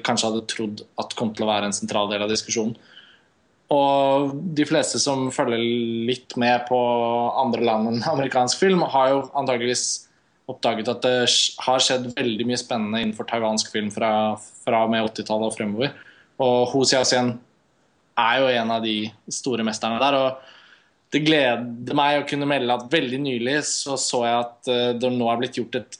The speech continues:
voldsomt arbeid med å hente frem igjen Hu Xiaoxians filmer, da. Og det Filmmuseet i Østerrike, og i samarbeid med et amerikansk universitet, har tatt initiativet til en ny bokutgivelse om hans filmografi.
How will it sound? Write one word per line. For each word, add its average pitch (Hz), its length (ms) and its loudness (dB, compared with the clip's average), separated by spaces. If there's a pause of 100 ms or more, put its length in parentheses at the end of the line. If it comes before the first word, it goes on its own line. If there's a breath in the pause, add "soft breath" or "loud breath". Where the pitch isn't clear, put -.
(160)
voldsomt 127 560 -2
arbeid 120 480 0 (240)
med 117 200 0
å 131 120 -2
hente 120 240 -4
frem 117 400 0
igjen 147 240 2 (140)
Hu 131 100 0
Xiaoxians 117 680 0
filmer, 107 360 -4
da. - 400 -20 (160)
Og 135 160 2
det 135 120 6 (600)
Filmmuseet 131 720 2
i 139 60 2 (180)
Østerrike, 110 960 -2 (600)
og 127 400 4
i - 40 -4
samarbeid 117 440 0
med 123 300 2
et 123 100 -4
amerikansk 127 480 -2
universitet, 151 480 -2
har - 80 -10
tatt 135 240 -4
initiativet 120 560 -2
til 131 140 0
en 131 80 0 (100)
ny 131 140 2 (100)
bokutgivelse 107 840 0 (260)
om 123 160 0
hans 113 240 0
filmografi. 127 600 0